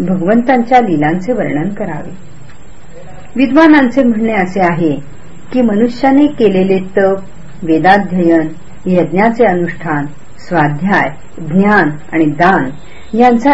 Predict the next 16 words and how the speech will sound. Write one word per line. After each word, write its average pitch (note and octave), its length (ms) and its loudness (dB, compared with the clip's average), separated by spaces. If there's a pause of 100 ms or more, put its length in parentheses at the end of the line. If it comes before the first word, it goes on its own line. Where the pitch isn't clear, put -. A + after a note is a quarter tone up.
(100)
एकमेव A#3+ 460 4
उद्देश F#3 480 -2
हाच - 440 -4
आहे F3 240 -2
की D3+ 360 -2 (800)
पुण्यकीर्ती B3+ 760 4
श्रीकृष्णांचे F#3+ 840 -2
गुण F#3 500 -2 (200)
आणि F#3+ 260 0
लीला E3+ 440 0 (260)
यांचे E3 280 0
वर्णन F3 380 2
केले D3+ 300 -2
जावे. - 600 -10 (1160)
हे E3 80 4
मुनी, D3+ 380 2